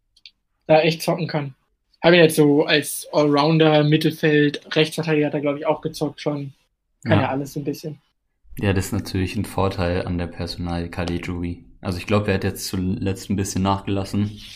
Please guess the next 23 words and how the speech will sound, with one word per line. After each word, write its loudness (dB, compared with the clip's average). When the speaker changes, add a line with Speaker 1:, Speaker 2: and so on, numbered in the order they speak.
Speaker 2:
äh, -4
was -4
Scorer 0
und -4
alles -4
angeht, -2
aber -4
Augsburg -8
spielt -6
ja -4
doch -6
einfach -10
Kacke. -10
Da -4
machst -6
du -6
nichts. 2
Speaker 1:
<laughs> -20
Da 6
haben 6
alle 6
nachgelassen, 0
also. -6